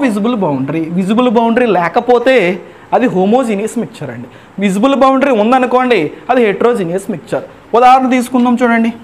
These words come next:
ఒక గ్లాసులో కొంచెం water తీసుకుని ఆ వాటర్లో కొంచెం sand వేయండి, ఇసుక వేయండి. ఇప్పుడు ఇదే మిశ్రమం అవుతుంది, నీరు మరియు ఇసుకల యొక్క మిశ్రమం అవుతుంది. ఇది ఎలాంటి మిశ్రమము? విజాతీయ మిశ్రమం.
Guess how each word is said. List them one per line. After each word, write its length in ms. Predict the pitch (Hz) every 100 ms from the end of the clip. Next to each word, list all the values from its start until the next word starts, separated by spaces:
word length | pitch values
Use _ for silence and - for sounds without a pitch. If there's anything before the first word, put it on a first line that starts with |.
| - -
ఒక 120 | 202 185
గ్లాసులో 680 | 185 190 190 233 196 170 180 - - -
కొంచెం 260 | 214 214
water 260 | 190 190 214
తీసుకుని 600 | 220 214 226 220 196 165 - - 190
ఆ 60 |
వాటర్లో 680 | 196 190 196 214 220 175 180 - -
కొంచెం 240 | 220 214 220
sand 420 | 226 196 220 233
వేయండి, 320 | 233 233 233 - - - - -
ఇసుక 200 | 190 -
వేయండి. 420 | 226 226 220 220 220 - - -
ఇప్పుడు 160 | 185 202
ఇదే 140 | 208
మిశ్రమం 400 | 220 233 233 233 233
అవుతుంది, 540 | 233 233 233 226 233 233 - -
నీరు 280 | 185 226 247
మరియు 260 | 240 240
ఇసుకల 320 | 240 233 - 226
యొక్క 260 | 220 220
మిశ్రమం 480 | 247 226 185 156 202
అవుతుంది. 380 | 185 139 143 143
ఇది 100 | 196
ఎలాంటి 320 | 190 226 240
మిశ్రమము? 600 | 233 233 226 220 220 226 220 - 170
విజాతీయ 440 | 190 220 226 240
మిశ్రమం. 440 | 220 - 165 147